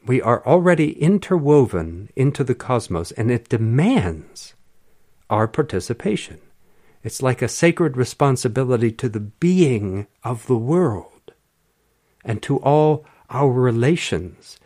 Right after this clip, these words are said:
in the vast community of life, that we have a, a deep obligation, a sacred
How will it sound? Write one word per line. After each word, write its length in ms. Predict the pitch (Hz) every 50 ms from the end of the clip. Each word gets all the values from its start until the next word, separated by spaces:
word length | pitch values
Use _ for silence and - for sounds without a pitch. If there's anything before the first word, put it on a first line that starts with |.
| _ _ -
in 140 | - 104 104
the 60 | 107
vast 340 | 98 110 117 127 123 - -
community 420 | - 117 120 120 120 113 107 113
of 100 | 110 104
life, 260 | 113 127 127 117 98 -
that 100 | 107 -
we 120 | 123 117
have 160 | 104 113 113
a, 140 | 107 107 95 - _ _ _ _ _ _ _ _ _ _ _ -
a 80 | - 107
deep 320 | 104 - 139 156 156 -
obligation, 720 | 135 135 123 127 127 113 131 131 139 135 - - 90 87
a 60 | 87
sacred 600 | - - - 135 139 139 - - 92 78 - -